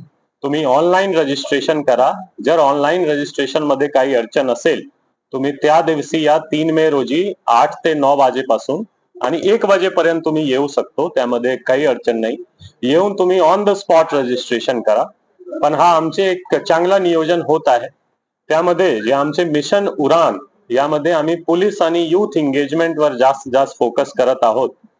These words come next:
की एक positive medium of policing, त्यामध्ये जास्तीत जास्त आमची यूथ गुन्हेगारीमध्ये जाण्यापेक्षा पॉझिटिव्ह डायरेक्शन मध्ये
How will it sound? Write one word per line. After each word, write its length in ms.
की 320
एक 260
positive 460
medium 400
of 360
policing, 440
त्यामध्ये 480
जास्तीत 400
जास्त 360
आमची 340
यूथ 520
गुन्हेगारीमध्ये 880
जाण्यापेक्षा 720
पॉझिटिव्ह 500
डायरेक्शन 440
मध्ये 480